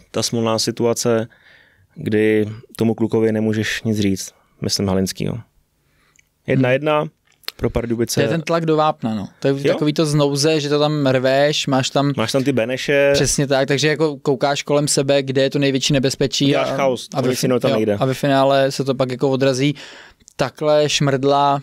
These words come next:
Speaker 2: no, neuděláš nic, ale, ale pro Pardubice by to byly zlatý tři body teda.
Speaker 1: Hmm. Karviná Hradec jedna nula. Všech deset bodů v této sezóně pozbírali karvinští před vlastním, eh, publikem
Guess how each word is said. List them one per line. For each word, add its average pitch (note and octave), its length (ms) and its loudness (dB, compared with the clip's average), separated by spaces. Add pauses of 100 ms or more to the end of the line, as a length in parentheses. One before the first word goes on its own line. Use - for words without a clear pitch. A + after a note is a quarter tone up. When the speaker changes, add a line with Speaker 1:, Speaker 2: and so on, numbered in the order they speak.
(100)
Speaker 2:
no, C#3 220 -2 (380)
neuděláš C#3 380 0
nic, C#3+ 240 -2
ale, C#3 180 2
ale C#3 180 2
pro C#3 260 -2
Pardubice C#3 600 0 (540)
by C#3 120 0
to E3 140 0
byly E3+ 180 2
zlatý D3 280 -2
tři - 140 -4
body - 200 -6
teda. B2+ 140 -2
Speaker 1:
Hmm. A2+ 180 0 (480)
Karviná F3 320 0
Hradec G3 480 0 (540)
jedna C#3 200 0
nula. C#3+ 320 2 (440)
Všech C3 340 -2
deset C3+ 200 0
bodů B2+ 280 0
v - 80 -10
této C3 260 0
sezóně C3 460 2
pozbírali B2 460 0
karvinští B2 580 0 (500)
před - 240 -2
vlastním, B2+ 520 0
eh, A2 180 2
publikem C#3+ 720 -2